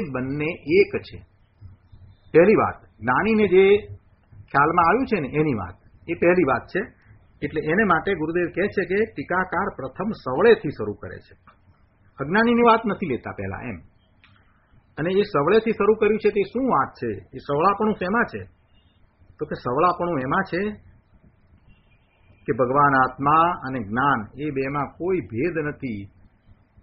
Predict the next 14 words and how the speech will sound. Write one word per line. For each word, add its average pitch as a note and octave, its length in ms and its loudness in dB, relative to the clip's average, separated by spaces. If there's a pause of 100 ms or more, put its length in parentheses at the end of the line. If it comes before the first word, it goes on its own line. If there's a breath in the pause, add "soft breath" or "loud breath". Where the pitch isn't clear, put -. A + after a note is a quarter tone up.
(840)
એવું E3+ 300 2
માનવું C3+ 480 2 (1200)
એ D#3+ 100 0
સવળાપણું G#2+ 600 -6
છે, - 140 -16
એ A#2 140 -12
સાચું C3+ 440 -8
છે, A#2+ 160 -8
એ G2+ 40 -6
સત્ય B2+ 380 -6
છે, E3 220 -8 (500 soft breath)
એ G#3 80 4
સમ્યક F#3 400 2
છે. - 220 -16